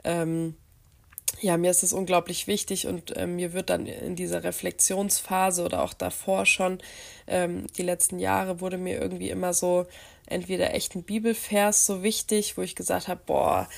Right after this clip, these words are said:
der passt so für mein neues Jahr.“ Ich werd, ähm, diesen Vers einfach echt so über das Jahr stellen und werd auch immer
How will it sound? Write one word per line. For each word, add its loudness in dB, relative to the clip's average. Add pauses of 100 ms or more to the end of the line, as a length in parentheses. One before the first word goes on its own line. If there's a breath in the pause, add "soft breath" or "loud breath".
(280 loud breath)
der 0
passt 4
so 6
für -2
mein 0
neues 2
Jahr.“ 4
Ich -2
werd, 2
ähm, -2 (400 loud breath)
diesen 2
Vers 6
einfach -2
echt 0
so 4
über 0
das 2
Jahr 4
stellen 4
und -4
werd 2
auch -8
immer 0